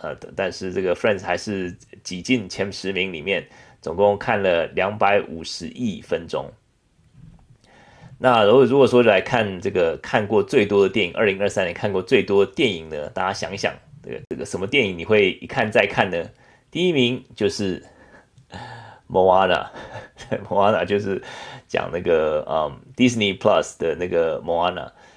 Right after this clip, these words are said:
就是讲夏威-，诶，不是夏威夷，就是它的背景是夏威夷啦。那当然就是讲一个这个在海，Moana 这个字是，是 ocean 的意思嘛。啊，所以说这一部看，想起来就是，只，只看就知道说，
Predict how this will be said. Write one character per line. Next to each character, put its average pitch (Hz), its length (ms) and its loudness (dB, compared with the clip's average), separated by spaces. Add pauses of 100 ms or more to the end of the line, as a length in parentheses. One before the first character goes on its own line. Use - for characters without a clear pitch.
(120)
就 - 100 -14
是 101 160 -6
讲 69 220 -4
夏 113 240 2
威-， 101 240 4
诶， 85 100 -4
不 98 120 -6
是 104 80 -4
夏 104 160 0
威 90 100 2
夷， - 20 -6
就 135 140 2
是 - 20 8
它 131 160 2
的 123 120 4
背 139 200 4
景 87 160 -4
是 101 200 -6
夏 101 240 4
威 95 160 4
夷 69 80 -6
啦。 55 240 -10
那 85 120 -8
当 90 140 -4
然 85 100 -6
就 92 80 -8
是 - 120 -16
讲 80 200 -10
一 - 40 -10
个 85 200 -2
这 95 120 -8
个 80 180 -4 (460)
在 87 420 0
海， - 240 -4
Moana 104 340 2
这 110 80 0
个 107 80 2
字 104 200 -4
是， 92 280 -8 (100)
是 - 100 -16
ocean 113 420 0
的 82 60 -8
意 85 120 -8
思 - 200 -18
嘛。 - 120 -16 (220)
啊， 87 160 -18
所 85 140 -8
以 82 40 -8
说 85 120 -6
这 104 140 0
一 113 40 2
部 110 340 -4
看， - 240 -6 (240)
想 104 240 -6
起 - 100 -2
来 - 100 -6
就 95 160 -10
是， 104 100 -14 (140)
只， - 100 -16
只 120 240 -6
看 123 300 0
就 107 100 2
知 104 140 -4
道 98 200 6
说， 90 240 0